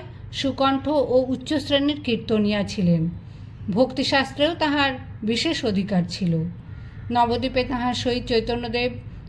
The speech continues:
সর্বদা গভীর ভক্তিতত্ত্বের আলোচনা করিয়া রস আস্বাদন করিতেন।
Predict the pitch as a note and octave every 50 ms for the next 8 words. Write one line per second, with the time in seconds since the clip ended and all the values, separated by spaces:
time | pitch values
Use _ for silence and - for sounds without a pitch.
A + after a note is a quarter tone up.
0 | - - - C#4+ A#3+ A3 G#3 G3 A3 A3 A3+ A3 G3 G3+ A3 G3+ G3 A#3 B3 A3+
1 | G3+ G3+ G#3+ G3 - - A#3+ A3+ A#3+ A3+ A3 - B3+ A3+ G#3+ G3 G3 G3+ G3+ G3+
2 | A#3+ A3+ A3 G#3+ - A#3+ A3+ A3 A#3 B3 C#4+ - - - - - - - - G#3+
3 | G3 G3 G3 G#3 G3+ - B3+ G#3+ F3 - - A3+ F#3+ E3+ F3+ F3 F3 E3+ - E3+
4 | E3+ E3 - - E3+ E3 D#3+ E3